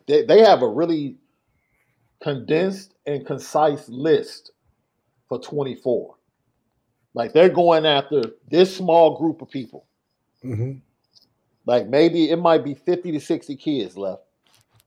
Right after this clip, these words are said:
Speaker 1: And as always, they'll continue to watch film,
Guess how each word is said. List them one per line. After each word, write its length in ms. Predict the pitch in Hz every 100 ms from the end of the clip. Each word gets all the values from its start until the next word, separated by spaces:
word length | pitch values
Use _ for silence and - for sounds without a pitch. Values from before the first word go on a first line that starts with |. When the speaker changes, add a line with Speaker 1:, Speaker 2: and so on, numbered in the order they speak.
| _ _ _ _ _ _
Speaker 1:
And 100 | 131
as 140 | 143 139
always, 600 | 151 165 156 139 131 123
they'll 200 | 147 165
continue 380 | 160 143 165 147
to 80 | 139
watch 360 | 131 127 123
film, 440 | - 117 113 110